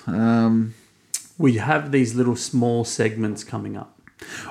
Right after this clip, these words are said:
Speaker 1: We do. We've got
Speaker 2: Yeah.
Speaker 1: some new
Speaker 2: So
Speaker 1: content
Speaker 2: yesterday
Speaker 1: that we're,
Speaker 2: we got
Speaker 1: we're
Speaker 2: a bit
Speaker 1: currently
Speaker 2: fucking
Speaker 1: working
Speaker 2: drunk.
Speaker 1: on. That's right. We,
Speaker 2: <laughs>
Speaker 1: we did, we experimented with, uh, that sounds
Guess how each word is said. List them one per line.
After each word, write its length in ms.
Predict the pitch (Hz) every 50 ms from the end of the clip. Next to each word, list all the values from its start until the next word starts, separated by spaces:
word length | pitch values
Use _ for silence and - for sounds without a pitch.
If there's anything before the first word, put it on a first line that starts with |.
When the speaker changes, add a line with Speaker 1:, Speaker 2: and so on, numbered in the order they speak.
| - -
Speaker 1:
We 160 | - 123 127
do. 260 | 113 104 139 165 165 131
We've 220 | 107 107 98 -
got 140 | - 120 113
Speaker 2:
Yeah. 40 | 101
Speaker 1:
some 200 | - 143 131 127
new 180 | 131 135 143
Speaker 2:
So 40 | 143
Speaker 1:
content 360 | - - 131 127 143 135 123 139
Speaker 2:
yesterday 380 | 143 123 117 - - 135 131 127
Speaker 1:
that 40 | 123
we're, 120 | 127 123 123
Speaker 2:
we 60 | 120
got 60 | 113 110
Speaker 1:
we're 40 | 123
Speaker 2:
a 40 |
bit 60 | 123 -
Speaker 1:
currently 420 | 143 - - 185 - - 196 202
Speaker 2:
fucking 160 | 202 180 165
Speaker 1:
working 300 | 160 156 147 147 147 147 -
Speaker 2:
drunk. 340 | 123 117 117 131 139 139
Speaker 1:
on. 180 | 156 180 196 180
That's 300 | 196 170 - 208 - -
right. 260 | 131 139 156 170 - -
We, 180 | 160 151 139
Speaker 2:
<laughs> 80 | 135 135
Speaker 1:
we 80 | 135
did, 260 | 131 131 135 131 123 120
we 120 | 135 135
experimented 800 | 127 117 - - 147 139 139 143 143 139 135 - - 123 120 117
with, 280 | 131 127 120 110 107 127
uh, 140 | 120 117
that 220 | 117 117 131 143 -
sounds 580 | - - 135 113 95 90 87 - - - -